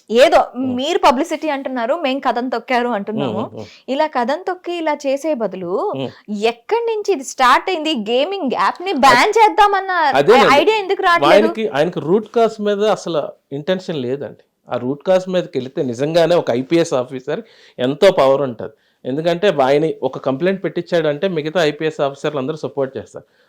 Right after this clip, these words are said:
Speaker 2: తెలంగాణలో నాకు తెలిసి ఐఏఎస్లు, ఐపీఎస్లు ఒక రెండు వందల ప్లస్ ఉంటారని నేను అనుకుంటున్నాను. ఎగ్జాక్ట్ ఫిగర్లో ఎవరికీ తెలియని లా ఈయనకి తెలుసా?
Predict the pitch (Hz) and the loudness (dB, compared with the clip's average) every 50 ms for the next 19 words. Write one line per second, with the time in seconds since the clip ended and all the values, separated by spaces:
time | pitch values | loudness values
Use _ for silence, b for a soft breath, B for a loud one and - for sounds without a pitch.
0 | _ _ - 143 151 170 185 196 185 185 190 190 190 180 160 147 147 147 143 147 | _ _ -2 0 2 2 2 2 2 2 2 2 2 2 0 2 2 0 -2 -2
1 | 147 - 190 175 143 143 147 156 160 156 - 165 143 139 139 143 143 139 - 151 | -4 -4 0 0 2 2 2 2 0 0 -2 -4 -4 -4 -4 -4 -6 -4 -6 -6
2 | 131 139 131 127 123 123 131 147 147 - 127 117 - - 160 135 127 - 123 131 | -6 -6 -6 -6 -6 -6 -8 -8 -10 -10 -10 -12 -10 -10 -12 -10 -8 -8 -8 -6
3 | 160 196 170 139 123 113 113 113 135 127 113 120 113 117 - _ _ - - 104 | -6 -6 -4 -4 -4 -6 -8 -8 -10 -10 -8 -8 -10 -10 -12 _ _ -20 -18 -10
4 | - 127 131 131 131 123 120 107 104 98 98 92 - b b b b b b 120 | -6 -4 -4 -2 -4 -6 -8 -8 -10 -10 -10 -12 -16 b b b b b b -4
5 | 117 120 143 175 185 - 214 208 208 185 175 180 180 175 160 147 151 175 170 147 | -2 0 0 0 2 2 2 2 2 0 -2 -2 -2 0 2 2 2 2 2 0
6 | 139 127 117 117 117 120 - 131 123 | -2 -4 -4 -6 -8 -10 -12 -16 -18